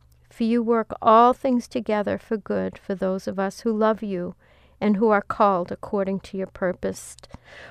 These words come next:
We entrust ourselves to you, our faithful Creator, who is blessed forever.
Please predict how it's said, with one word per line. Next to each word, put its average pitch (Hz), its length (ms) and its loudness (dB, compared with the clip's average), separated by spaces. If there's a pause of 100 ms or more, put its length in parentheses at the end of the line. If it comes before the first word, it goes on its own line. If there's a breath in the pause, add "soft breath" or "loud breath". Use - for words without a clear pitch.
We 262 160 6
entrust 277 640 2
ourselves 254 580 0
to 254 120 -6
you, 208 440 -4
our 202 200 -4
faithful 254 640 0
Creator, 190 680 -4
who 202 120 -2
is 190 160 -6
blessed 190 420 0
forever. 190 600 -2